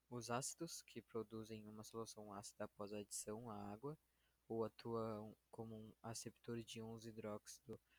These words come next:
funcionando efetivamente como um ácido de Lewis. Os óxidos ácidos terão tipicamente um P Q A baixo e podem ser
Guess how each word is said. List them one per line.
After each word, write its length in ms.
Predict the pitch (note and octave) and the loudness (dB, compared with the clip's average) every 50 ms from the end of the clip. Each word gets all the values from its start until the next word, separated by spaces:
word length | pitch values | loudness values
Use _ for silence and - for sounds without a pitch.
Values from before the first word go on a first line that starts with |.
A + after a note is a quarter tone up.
| _ _ - | _ _ -10
funcionando 500 | - A#2+ A#2 - - A2+ A2+ A2+ A#2 G2 | -8 -6 -4 -4 -2 -2 -2 0 2 2
efetivamente 880 | D#2+ A2+ - - - - - - A#2+ A2+ A2 G#2+ G#2+ G#2+ A2+ A2 - - | 2 2 0 -4 -6 -6 -4 -2 -2 -4 -2 -4 -4 -6 -6 -8 -10 -10
como 300 | - - A2+ A2 A2 A2 | -6 -6 -6 -4 -4 -2
um 100 | G#2+ G#2+ | -2 -2
ácido 280 | G#2+ G#2+ - - - A2+ | -2 -2 -4 -4 -6 -6
de 160 | A2 A2 A2 | -4 -4 -4
Lewis. 560 | G#2+ G#2+ G#2+ G#2+ G#2+ A2+ C3 C#3 - - - - _ _ _ _ _ _ _ _ _ _ _ _ _ _ _ _ - - - - _ _ _ _ - | -2 -2 0 0 0 0 -2 -2 -4 -6 -8 -12 _ _ _ _ _ _ _ _ _ _ _ _ _ _ _ _ -20 -20 -20 -20 _ _ _ _ -4
Os 140 | B2+ A2+ A#2 | 0 4 4
óxidos 640 | A2+ A2+ - - - A#2+ A2+ A2+ G#2+ - - - - - - | 4 4 2 -2 -2 -2 -2 -2 -4 -6 -8 -8 -8 -4 0
ácidos 460 | A2+ A2+ G#2+ - - A2+ A2+ G#2+ - | 0 0 0 -2 -4 -6 -6 -6 -4
terão 380 | - A#2+ A2+ A#2 A2 A2+ A2 - | -4 -2 0 0 -2 -4 -6 -8
tipicamente 720 | - - G2+ - - - - A2+ A2 A2 A2 - - - | -10 -10 -10 -10 -10 -6 -4 -4 -2 -2 -4 -4 -6 -6
um 240 | A2+ A2 G#2+ G#2 G2+ _ _ _ | -6 -8 -10 -12 -14 _ _ _
P 140 | - B2 A2 | -2 -2 -2
Q 240 | - - - A#2 G#2+ | -2 0 2 2 4
A 240 | G#2+ G#2+ A2+ B2 - - | 4 4 2 0 -2 -2
baixo 440 | A2 A2 A2 G#2+ A2 - - - - - | 0 2 2 2 2 2 0 -2 -4 -8
e 80 | B2+ C3+ | -10 -10
podem 320 | - - A2+ A2 A2+ A#2 | -4 -2 -2 0 0 -2
ser 340 | - - - A2+ A2+ A2 - | -6 -6 -4 -2 -2 -2 -4